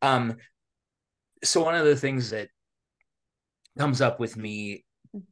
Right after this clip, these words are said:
Speaker 1: a lot, and it's why I started the Chicano Logs, is,
Speaker 2: Mm-hmm.
Speaker 1: is to look at identity questions around among, like, Latine folks.
Speaker 2: Mm-hmm.
Speaker 1: Um, and because I, I'm a, I'm a Chicano, my mother's white, my dad came from
Speaker 2: Claro.
Speaker 1: Mexico when,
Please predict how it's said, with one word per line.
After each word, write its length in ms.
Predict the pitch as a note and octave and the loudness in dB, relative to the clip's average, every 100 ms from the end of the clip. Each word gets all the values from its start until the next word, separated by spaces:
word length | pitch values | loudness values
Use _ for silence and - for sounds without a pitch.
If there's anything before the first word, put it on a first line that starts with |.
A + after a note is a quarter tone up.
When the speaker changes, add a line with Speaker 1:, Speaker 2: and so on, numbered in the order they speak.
| - | -8
Speaker 1:
a 100 | A#2+ | -4
lot, 420 | G#2 G2 G2+ - - _ _ _ _ _ _ - | -2 -2 -4 -8 -14 _ _ _ _ _ _ -2
and 100 | A#2 | 0
it's 160 | A2 | 0
why 140 | A2+ F#2+ | 0 0
I 20 | |
started 360 | F#2 A2 G2 F#2 | 0 -2 -4 -8
the 100 | F#2+ | -12
Chicano 440 | G2+ - G#2 G2+ | -10 -8 -6 -4
Logs, 380 | F#2 F#2 F2+ G2 | -4 -4 -6 -8
is, 320 | G2+ F2+ - | -8 -8 -10
Speaker 2:
Mm-hmm. 160 | G3+ G3 - - | -10 -12 -12 -4
Speaker 1:
is 220 | A#2 - | -2 -2
to 100 | A#2+ | 0
look 180 | A2+ A2+ | 0 2
at 80 | A#2 | 2
identity 460 | G#2 F#2+ G2 F#2+ | 0 0 -2 -4
questions 560 | F2+ G2 F#2 - G2 F2+ | -8 -8 -8 -10 -12 -10
around 720 | F#2 F2+ F#2 F2 F#2 F2 F2+ - | -6 -4 -4 -4 -8 -12 -12 -4
among, 340 | A2+ G2 F#2+ | -2 -2 -2
like, 460 | F#2 F#2 F#2 F2+ - - | -4 -4 -6 -10 -16 -12
Latine 720 | G2+ G#2 G2 - G2 F#2 F2 | -8 -4 -4 -4 -10 -10 -10
folks. 580 | - D2 F2 - - - - - A#3+ | -8 -8 -10 -10 -12 -12 -20 -12 -6
Speaker 2:
Mm-hmm. 120 | F#3 | 2
Speaker 1:
Um, 640 | A2+ G#2 G2 F#2+ F#2 F#2 F#2+ _ _ - - | 2 2 0 -4 -6 -10 -14 _ _ -20 -4
and 1000 | B2 A#2 A2 G2+ G2 G2 F#2+ F#2+ F#2 F#2 - A2+ | 0 0 0 -2 -6 -8 -10 -10 -12 -12 -14 -4
because 340 | B2 B2+ A#2+ A2 | -2 2 2 2
I, 140 | A#2 | 0
I'm 220 | A2 G#2+ | 0 0
a, 240 | G#2+ G2 F#2+ | 0 -2 -4
I'm 140 | - G#2+ | -8 -8
a 60 | |
Chicano, 440 | - A2+ G#2 G#2 G#2 | -8 -8 -4 -4 -4
my 120 | F#2 | -6
mother's 340 | F#2 F2+ F2 | -8 -8 -6
white, 340 | G2+ A2+ A2+ - | 0 0 0 -4
my 160 | F#2+ | -10
dad 420 | F2 F#2+ F#2+ F#2 | -8 -6 -6 -8
came 220 | - G#2+ F2+ | -10 -10 -8
from 220 | G2+ F2+ | -10 -6
Speaker 2:
Claro. 120 | G#2 | -4
Speaker 1:
Mexico 520 | F3 F3 G#2 G2 F#2 | -4 -6 -4 -6 -6
when, 460 | F#2 F2+ F2+ F2 | -8 -10 -12 -16